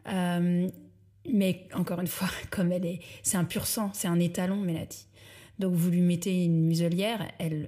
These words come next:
elle, elle s'en va. Et, et j'avais besoin d'elle. Je, ça aurait pas été le même film et, et j'avais pas envie de, de ne pas avoir cette interaction de jeune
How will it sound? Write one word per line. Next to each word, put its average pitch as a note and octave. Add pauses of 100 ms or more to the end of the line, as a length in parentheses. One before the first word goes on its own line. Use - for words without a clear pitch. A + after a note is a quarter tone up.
(100)
elle, E3
elle F3
s'en F3+
va. A#3 (1400)
Et, F3+
et G#3
j'avais G3+
besoin A3+
d'elle. F3+ (320)
Je, -
ça -
aurait E3+
pas A3+
été A3
le F#3
même F3
film B3+
et, F#3
et F#3+
j'avais F3+
pas A3+
envie G#3
de, D#3+ (140)
de G#3
ne F3
pas G#3+
avoir F#3+
cette F3+
interaction F3 (800)
de F3 (220)
jeune G3